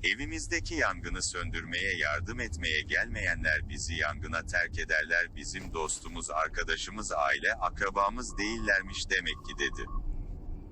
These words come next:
Komşu olup dost akraba olmayı, dostluk yapmayı, cömertliği ve misafirperverliği hak edenler bunlarmış demek ki baba dedi.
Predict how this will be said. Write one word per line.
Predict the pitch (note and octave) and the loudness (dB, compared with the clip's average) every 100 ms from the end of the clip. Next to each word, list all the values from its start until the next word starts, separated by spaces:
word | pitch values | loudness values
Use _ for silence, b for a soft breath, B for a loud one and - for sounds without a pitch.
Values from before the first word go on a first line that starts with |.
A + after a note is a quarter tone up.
| - | -2
Komşu | G#2+ A2+ A#2+ E3+ | 2 2 2 2
olup | D3+ G2+ F2+ - | 2 2 -2 0
dost | - D3+ - | 2 2 2
akraba | A2 - F#2 E2+ E2+ | -2 0 -2 0 0
olmayı, | D#2 D2 D#2 D#2 | 0 0 0 0
dostluk | D#2 E2 - - C3+ | -2 -2 -2 -4 -2
yapmayı, | G#2 F#2+ F2+ F2 D#2+ | 0 0 -2 -2 0
cömertliği | D#2+ D2 D2 C#2+ E2 E2 F#2 E2+ | -2 2 0 0 -4 -2 0 2
ve | D#2 | 0
misafirperverliği | D#2+ D#2+ F2 E2 E2+ E2+ D#2+ E2 D#2 D#2 D2+ D#2+ D2+ | 0 0 2 0 -2 -4 0 0 2 0 0 -2 -4
hak | C#2 B2 B2+ | -2 -2 0
edenler | A#2 F#2+ D#2+ D2 C#2+ - | 0 2 2 2 0 -2
bunlarmış | F#2+ A2+ A#2 A#2 B2 - | -4 2 2 2 -4 0
demek | G2+ G#2 A2+ - | 2 2 -2 -2
ki | A2 | 0
baba | F2+ E2+ D#2+ D2+ | 2 2 0 -2
dedi. | C#2+ - | -6 -6